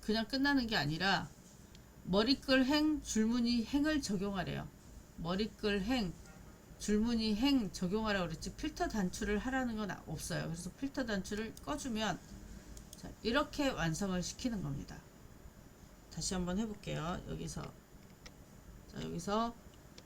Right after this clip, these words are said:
자, 우리 이제 이렇게 결과를 맺었고, 지난 시간에는 요 상태에서 제출을 했었잖아요. 근데 이번에는 여기를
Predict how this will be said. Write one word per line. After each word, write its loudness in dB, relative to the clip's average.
자, -10
우리 4
이제 4
이렇게 0
결과를 4
맺었고, -2
지난 2
시간에는 2
요 0
상태에서 0
제출을 0
했었잖아요. -2
근데 0
이번에는 0
여기를 0